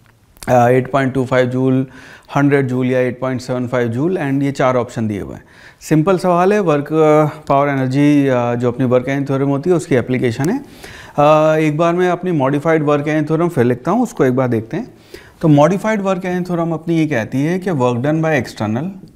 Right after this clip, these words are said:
plus work done by non-conservative plus work done by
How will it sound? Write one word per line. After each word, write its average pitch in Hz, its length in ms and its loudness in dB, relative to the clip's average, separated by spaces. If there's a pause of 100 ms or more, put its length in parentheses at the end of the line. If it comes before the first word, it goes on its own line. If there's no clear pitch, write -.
(1120)
plus 185 260 2
work 135 220 2
done 139 200 0
by 143 180 0
non-conservative 113 800 0 (380)
plus 180 200 2
work 127 280 0
done 123 160 -2
by 131 180 0